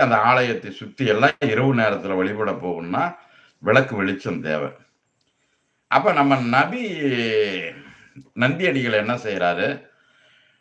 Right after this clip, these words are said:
நம்ம அறநெறியப்பருடைய ஆலயத்திற்கு அருகாமையில ஒரு வீடு இருக்கு. அந்த வீட்டை போய் கதவை தட்டுறாரு. கதவை தட்டி, "அஹ், இது போல எனக்கு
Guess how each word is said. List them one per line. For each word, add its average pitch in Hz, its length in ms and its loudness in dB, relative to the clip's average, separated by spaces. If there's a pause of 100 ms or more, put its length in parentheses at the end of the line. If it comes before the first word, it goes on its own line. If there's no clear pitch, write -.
(120)
நம்ம 135 260 4
அறநெறியப்பருடைய 123 1040 0 (100)
ஆலயத்திற்கு 117 640 2
அருகாமையில 160 760 2
ஒரு 151 180 -6
வீடு 135 280 0
இருக்கு. 85 300 -8 (1300)
அந்த 170 300 2
வீட்டை 175 360 -2
போய் 127 260 -2
கதவை 117 320 0
தட்டுறாரு. 90 540 0 (880)
கதவை 156 360 2
தட்டி, 110 360 -4 (1300)
"அஹ், 123 880 6
இது 120 160 0
போல 135 200 4 (120)
எனக்கு 110 320 2